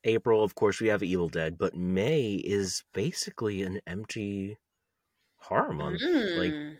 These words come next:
Speaker 1: there's, I don't think there's any, like, mainstream theatrical horror releases in May.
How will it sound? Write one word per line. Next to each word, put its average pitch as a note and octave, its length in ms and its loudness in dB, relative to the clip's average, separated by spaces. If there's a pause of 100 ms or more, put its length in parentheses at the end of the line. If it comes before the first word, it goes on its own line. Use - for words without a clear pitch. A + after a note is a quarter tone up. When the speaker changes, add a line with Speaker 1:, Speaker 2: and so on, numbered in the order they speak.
(220)
Speaker 1:
there's, A#2+ 640 -2 (580)
I A2 140 4
don't F3+ 240 0
think C#3 220 2
there's A2+ 260 4
any, A2 200 2
like, F2+ 200 0
mainstream F2 1040 -2
theatrical E2 640 -4
horror G2 320 0
releases D2+ 500 -4
in D2 160 -8
May. C2+ 300 -14